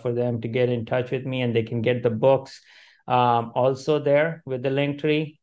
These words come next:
Um, and then also they can, uh, reach out to me on my, through my website, or, you know, they, uh, they have the access, um, on my emails and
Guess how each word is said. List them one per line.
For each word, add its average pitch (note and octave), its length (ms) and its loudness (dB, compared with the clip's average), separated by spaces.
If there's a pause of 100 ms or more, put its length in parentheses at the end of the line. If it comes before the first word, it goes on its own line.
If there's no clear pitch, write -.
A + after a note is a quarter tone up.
Um, A#2 500 -4
and A#2 240 -2
then A#2+ 160 0
also B2+ 600 0
they A#2+ 180 0
can, A#2 380 -6 (340)
uh, A#2 340 0 (100)
reach B2 280 -2
out A#2+ 220 0
to B2 60 -2
me A#2 260 -2
on A2+ 180 -4
my, A#2 160 -6
through C3 120 -2
my A#2 200 0
website, F3 840 2
or, A#2 560 -2 (100)
you C3+ 120 -4
know, A2 340 -6
they, A#2+ 380 2
uh, A2+ 260 0
they A#2+ 100 2
have A#2 280 -2
the A#2 140 -2
access, A2+ 600 -4 (400)
um, A2+ 300 0
on A#2+ 240 -2
my A#2 180 -6
emails A#2+ 640 -2
and A2 320 -6